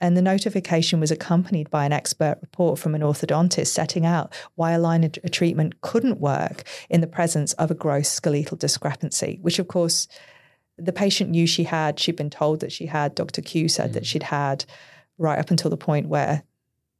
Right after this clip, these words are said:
Speaker 1: now she's got a line of treatment and she's not happy, you know?
Speaker 2: Yep.
Speaker 1: And it also accompanied with a complaint from Miss P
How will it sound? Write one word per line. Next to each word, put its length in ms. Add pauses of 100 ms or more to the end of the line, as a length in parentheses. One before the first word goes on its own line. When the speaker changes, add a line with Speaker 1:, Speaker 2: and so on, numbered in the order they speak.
(180)
Speaker 1:
now 140
she's 200
got 140
a 60
line 220
of 80
treatment 340
and 100
she's 220
not 160
happy, 300
you 100
know? 240 (540)
Speaker 2:
Yep. 160 (180)
Speaker 1:
And 100
it 80
also 280
accompanied 420
with 80
a 60
complaint 440
from 140
Miss 160
P 260